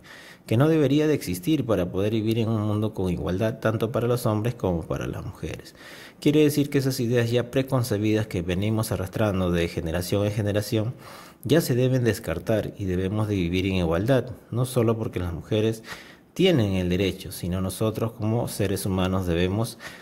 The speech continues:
ser iguales, tanto hombres como mujeres. ¿Tu compromiso son respuesta a esas ideas preconcebidas? Así es,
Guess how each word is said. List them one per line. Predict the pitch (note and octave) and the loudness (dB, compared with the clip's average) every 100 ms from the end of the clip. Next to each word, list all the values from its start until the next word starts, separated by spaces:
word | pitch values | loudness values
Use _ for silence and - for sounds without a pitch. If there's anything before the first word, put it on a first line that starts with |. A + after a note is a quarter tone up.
| - - | -20 -2
ser | A2 F#2+ | 2 2
iguales, | F2 F#2 G2 A#2 C3+ - - - - | 2 2 2 0 -4 -10 -18 -20 -4
tanto | G2+ F2+ F2 - | -2 0 -2 0
hombres | A#2 A#2+ E3 - | 0 2 0 -4
como | - F2+ - | -4 -4 -4
mujeres. | - - - - - - - - - - - | -12 -12 -14 -14 -18 -18 -20 -20 -20 -20 -2
¿Tu | C#3 | 2
compromiso | D3 C3 C3+ E3+ F3 | 4 4 4 2 0
son | E3+ D#3+ D#3+ D#3 C#3 B2 | 0 0 2 0 -2 -2
respuesta | A2+ - C#3+ C#3+ D3 | -4 -2 -4 0 0
a | |
esas | C3+ C3+ | 0 0
ideas | A#2+ C3+ C#3 | 0 0 0
preconcebidas? | C#3+ C#3+ B2+ A2 A#2 E3 C4+ - - - - - - - - - | -2 -2 -2 0 0 -2 -6 -16 -20 -20 -20 -20 -20 -20 -20 -4
Así | - B2 A3+ A3+ | 0 2 4 2
es, | D3+ - | 2 -2